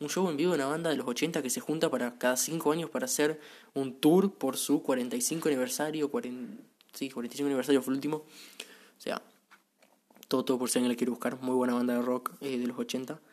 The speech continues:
Tiene canciones también como Rosana, que son geniales, o África. Pero bueno,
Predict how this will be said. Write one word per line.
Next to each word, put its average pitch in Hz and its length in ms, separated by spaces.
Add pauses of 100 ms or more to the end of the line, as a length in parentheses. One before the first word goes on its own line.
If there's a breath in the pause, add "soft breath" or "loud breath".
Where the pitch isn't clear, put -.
(680 loud breath)
Tiene 127 180
canciones 120 320
también 123 240
como 120 200
Rosana, 123 400
que - 160
son - 280 (180)
geniales, 127 440
o 131 60
África. 143 340 (420 loud breath)
Pero 131 160
bueno, 123 180